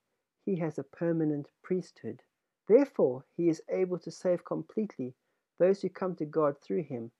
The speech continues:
because he always lives to intercede for them. Such a priest meets our need, one who is holy, blameless, pure,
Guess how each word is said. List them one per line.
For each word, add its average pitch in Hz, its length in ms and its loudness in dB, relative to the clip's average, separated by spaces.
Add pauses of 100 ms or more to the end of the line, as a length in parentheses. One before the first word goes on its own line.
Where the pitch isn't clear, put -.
(120)
because 185 340 -2
he 196 100 -8 (120)
always 196 380 4
lives 170 420 0 (240)
to - 140 -10
intercede 202 540 -6
for - 140 -8
them. 123 280 -8 (120)
Such 254 300 -2
a 302 60 -2
priest - 540 -4 (260)
meets 175 260 -2
our 185 120 2
need, 175 380 2 (600)
one 170 200 4
who 214 120 4
is 226 160 4
holy, 160 460 2 (280)
blameless, 139 540 -2 (400)
pure, 135 400 2